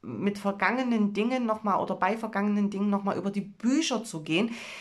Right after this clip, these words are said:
Kann natürlich auch sein, dass sich hier jemand aus der Vergangenheit nochmal zeigt. Das ist auch so typisch bei rückläufigen Merkur, dass die alle aus ihren Löchern gekrochen kommen.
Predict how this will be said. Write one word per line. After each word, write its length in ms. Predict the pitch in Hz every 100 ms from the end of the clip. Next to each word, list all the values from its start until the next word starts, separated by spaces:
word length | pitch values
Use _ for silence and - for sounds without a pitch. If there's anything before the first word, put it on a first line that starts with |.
| - -
Kann 160 | 220
natürlich 400 | 240 269 254 226
auch 160 | 208 208
sein, 220 | 208 214
dass 140 | 208 208
sich 120 | 196
hier 180 | 214 220
jemand 400 | 214 202 196 -
aus 320 | 190 262 -
der 120 | 240
Vergangenheit 560 | 226 208 208 208 202 202
nochmal 260 | 185 190
zeigt. 320 | - 196 233
Das 100 | 208
ist 60 | 202
auch 140 | 196
so 160 | 196 196
typisch 540 | - - 311 339 214
bei 100 | 180
rückläufigen 680 | 170 170 180 175 170 175 175
Merkur, 400 | 170 170 196 214
dass 200 | 202 -
die 200 | - -
alle 220 | 208 247
aus 200 | 226 226
ihren 140 | 208 190
Löchern 320 | 226 233 190
gekrochen 440 | 151 - 156 160
kommen. 320 | 165 170 262